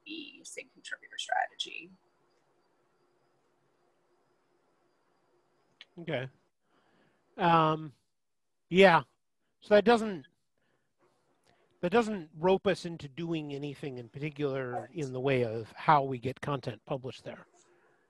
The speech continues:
Speaker 2: Um, so kinda feels, I mean, I would find using the contribute repo for branch-based development easier.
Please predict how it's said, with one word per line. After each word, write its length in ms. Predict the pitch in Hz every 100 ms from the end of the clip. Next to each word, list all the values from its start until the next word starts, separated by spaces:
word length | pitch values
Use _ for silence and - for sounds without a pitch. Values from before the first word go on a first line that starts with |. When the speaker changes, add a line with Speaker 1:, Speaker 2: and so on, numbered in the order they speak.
| _ -
Speaker 2:
Um, 560 | 127 117 110 110 110 - _ _ _ _ _ _ _ _ _ _ _
so 920 | - - - 143 131 127 120 120 107 - _ _ _ _ _ _ _ _ _ _ _ _ _ _ _ _ _ _ -
kinda 520 | - - 240 254 233
feels, 720 | - 190 170 156 143 - - - -
I 60 | 170
mean, 280 | 165 143 - _ _ - _ _ _ _ _ _ _ _ _ _ _ _ _ _ _ _ _ -
I 160 | 180 233
would 200 | 233 175
find 680 | 196 190 180 170 160 151 131 -
using 360 | 156 190 170 160
the 80 |
contribute 420 | - 147 185 170 160
repo 340 | 156 151 143
for 140 | -
branch-based 560 | 135 151 139 - 143 -
development 480 | 135 135 147 127 131
easier. 420 | 180 170 120 110